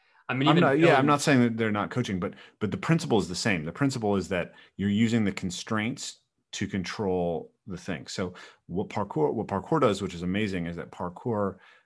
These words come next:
Speaker 2: uh, e-, essentially athletes get to self-select and self-organize constraints that are sufficiently, uh, that are, that are,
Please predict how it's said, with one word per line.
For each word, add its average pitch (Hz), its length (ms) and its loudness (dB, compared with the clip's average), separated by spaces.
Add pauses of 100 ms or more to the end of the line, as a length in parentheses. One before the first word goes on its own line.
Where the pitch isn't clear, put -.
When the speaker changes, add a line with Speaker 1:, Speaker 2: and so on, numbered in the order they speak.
(240)
Speaker 2:
uh, - 120 -12 (260)
e-, 104 240 -6
essentially 120 560 -2 (880)
athletes 113 420 0
get 104 140 -6
to 90 80 -8
self-select 95 960 -4
and 90 120 -12
self-organize 104 880 -4
constraints 98 560 -6
that 82 120 -6
are 80 60 -6
sufficiently, 80 840 -10 (440)
uh, 85 140 -2
that 87 160 -2
are, 82 220 -4 (280)
that 87 180 -4
are, 69 120 -14